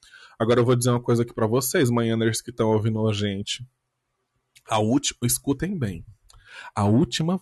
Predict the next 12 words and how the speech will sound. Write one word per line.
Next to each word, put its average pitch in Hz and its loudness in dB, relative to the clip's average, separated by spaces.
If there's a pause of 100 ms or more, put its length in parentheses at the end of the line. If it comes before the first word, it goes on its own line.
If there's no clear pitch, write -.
(100)
vez, - -2 (340)
a 87 0
última 135 2
vez 92 -4 (600)
que - -4
eu 117 0
comecei 113 0
a 135 0
namorar 151 0
numa 101 0
Vênus 123 0
retrógrada, 101 -2